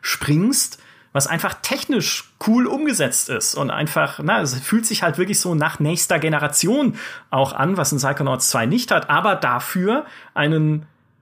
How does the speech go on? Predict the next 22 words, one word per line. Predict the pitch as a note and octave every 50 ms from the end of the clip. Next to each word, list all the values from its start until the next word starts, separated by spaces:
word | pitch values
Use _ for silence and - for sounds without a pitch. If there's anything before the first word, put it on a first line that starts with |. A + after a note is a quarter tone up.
| -
riesigen | B2 A#2+ D3 F#3 G#3+ G#3 G#3 G#3+ G#3 G#3+ G#3 G#3 -
Schöpf-, | - - - - A3+ A3+ A3+ - - - - - - -
eine | C3+ C3 B2+ C3+ B2+
riesige | D#3 G3 - D#3 C#3
Schöpfkelle | - - A3 A3 - - - - - - G3 G#3+ G#3+ F3+ C#3+ D#3 G3+ G#3 - - - - -
voller | - - - E3 E3 E3 D#3+
Kreativität, | - - E3 D3+ - E3+ E3+ F#3 - - C4 A#3 D#3+ - - -
die | C3+ A#2+
sich | A2 B2+ B2 - - -
einfach | - A#2+ - - A#2 -
darüber | C3+ C3 B2 B2 -
ergossen | - A#2+ - A2+ A2 - - A#2+
hat, | C3 D3+ D#3 -
mit | D#3 D3+ D3+ -
irgendwie, | - D#3+ C#3+ C#3 D3 E3 E3+
okay, | D3 - - D#3+ D#3 F#3 G#3 - - - - - - _ _ _ _ -
wie | B2+ C3+ E3+ -
kann | - F3 E3+ F3+
ich | F3+ -
den | - E3 D#3+
Leuten | D#3 D3+ D#3+ D#3+ - D3+ C#3
neue, | C#3 C#3 D3 D#3+ E3 D#3+ D#3 D#3 D#3 D#3 D3+ D3+